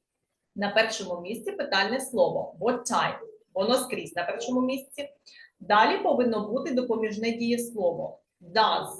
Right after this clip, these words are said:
Ось цей варіант нам підходить, тому що після питального слова далі ніде немає допоміжного дієслова.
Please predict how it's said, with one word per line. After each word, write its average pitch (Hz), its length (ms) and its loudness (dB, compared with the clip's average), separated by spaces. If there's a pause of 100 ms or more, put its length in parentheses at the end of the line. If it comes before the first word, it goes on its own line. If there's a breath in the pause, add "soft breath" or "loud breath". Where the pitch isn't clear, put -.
(1080)
Ось 202 300 -4
цей 185 240 0
варіант 202 580 -2 (140)
нам 185 560 -2
підходить, 175 560 -4
тому 185 220 -6
що - 360 -4 (260)
після 220 320 2
питального 190 580 0
слова 302 500 2
далі 247 300 4
ніде 196 680 2
немає 180 440 0
допоміжного 175 680 -6
дієслова. 170 600 -14